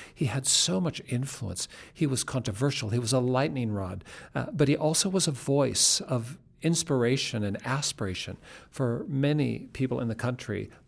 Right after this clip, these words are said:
both black and white, and of other ethnicities as well. And the murder of Martin Luther King in Memphis on that motel balcony, I can have vivid recollection, even as I'm talking to you about it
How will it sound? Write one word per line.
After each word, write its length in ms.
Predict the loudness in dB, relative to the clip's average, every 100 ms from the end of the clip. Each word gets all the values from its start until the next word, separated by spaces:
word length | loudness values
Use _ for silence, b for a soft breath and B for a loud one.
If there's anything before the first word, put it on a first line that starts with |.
| 0
both 320 | 0 0 -4
black 280 | -2 -2 -2
and 240 | -2 0
white, 300 | 0 -2 -2
and 220 | -2 0
of 160 | 0 -2
other 440 | 0 2 2 0 -2
ethnicities 640 | -6 -2 -2 -2 -4 -6
as 220 | -6 -6 -6
well. 300 | -4 -6 -10 B B B B
And 200 | 0 2
the 300 | 2 0 -2 -2
murder 500 | 2 6 6 6 2
of 160 | 2 0
Martin 320 | 0 0 0
Luther 200 | -2 -4
King 260 | -2 0
in 120 | 0 0
Memphis 360 | 0 -2 -2
on 120 | -2 -2
that 280 | -4 -6 -8
motel 460 | 0 0 0 -2 -4
balcony, 680 | -2 -2 -2 -2 -4 -4 -10 B B B B
I 200 | -2 -2
can 220 | -2 -2 -4
have 280 | -2 -4
vivid 680 | -6 -12 -12 -2 -2 0 -2
recollection, 680 | -2 -4 -4 -4 -4 -4 -2
even 260 | 0 0
as 100 | 0
I'm 120 | -2 -4
talking 400 | -8 -12 -10 -8
to 100 | -8
you 40 |
about 240 | -8 -8
it 80 | -10